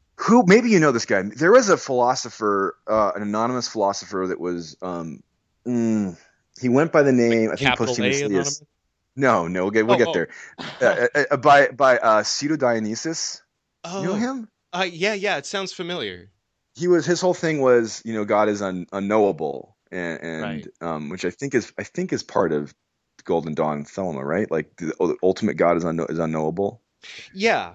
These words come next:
Speaker 2: I'd
Speaker 1: There's
Speaker 2: say
Speaker 1: an
Speaker 2: so.
Speaker 1: aspect of, of God
Speaker 2: Well,
Speaker 1: that's completely
Speaker 2: knowledge,
Speaker 1: unknowable.
Speaker 2: knowledge is in Da'at, and if you get beyond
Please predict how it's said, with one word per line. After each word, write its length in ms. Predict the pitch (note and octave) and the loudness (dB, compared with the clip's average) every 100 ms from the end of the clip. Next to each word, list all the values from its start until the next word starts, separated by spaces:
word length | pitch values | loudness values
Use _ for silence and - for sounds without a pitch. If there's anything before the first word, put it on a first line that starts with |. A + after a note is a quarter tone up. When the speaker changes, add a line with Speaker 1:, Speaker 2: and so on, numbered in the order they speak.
| _ - | _ -4
Speaker 2:
I'd 200 | F#3+ F#3+ | -4 0
Speaker 1:
There's 120 | D#3 | 0
Speaker 2:
say 40 | |
Speaker 1:
an 20 | A#2 | 4
Speaker 2:
so. 40 | |
Speaker 1:
aspect 400 | A#2+ - A2+ - | 4 4 0 0
of, 100 | G2 - | -4 -4
of 180 | F#2 E2 | -6 -4
God 300 | F2 D#2 E2 | -4 -2 0
Speaker 2:
Well, 100 | G#3+ | 0
Speaker 1:
that's 120 | A3 | -2
completely 400 | F#3+ F#3 G#3 C3 | -4 -2 0 2
Speaker 2:
knowledge, 40 | B2+ | 2
Speaker 1:
unknowable. 520 | G#2+ F2+ F2 C#2+ C2 _ | 2 0 0 -4 -10 _
Speaker 2:
knowledge 480 | F#3 A3 A3 D3+ | -8 -6 -8 -8
is 140 | E3 D#3+ | -12 -10
in 120 | C#3+ | -10
Da'at, 600 | C3+ A#2 C#3+ C#3 E2+ - | -8 -6 -4 -4 -6 -10
and 220 | C#3 C#3 C#3 | -8 -4 -6
if 140 | C3+ | -6
you 80 | D3 | -2
get 200 | E3 E3+ | -2 -2
beyond 540 | C#3+ D3 D#3+ D#3 C#3+ | -2 0 0 0 -6